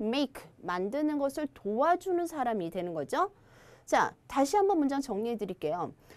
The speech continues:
So, the World Food Prize is an award, 자, given every year to those who help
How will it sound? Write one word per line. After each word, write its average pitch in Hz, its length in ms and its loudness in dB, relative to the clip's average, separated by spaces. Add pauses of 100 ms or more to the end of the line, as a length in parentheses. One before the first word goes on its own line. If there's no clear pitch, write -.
So, 302 140 2
the 247 160 8
World 240 520 4 (240)
Food 370 280 0 (100)
Prize 262 560 -4 (260)
is 233 220 0
an 226 200 0
award, 233 540 2 (360)
자, 185 120 4 (100)
given 277 340 2
every 339 360 0
year 330 400 0
to 240 200 0
those 269 340 4
who 349 400 0 (160)
help 294 260 -2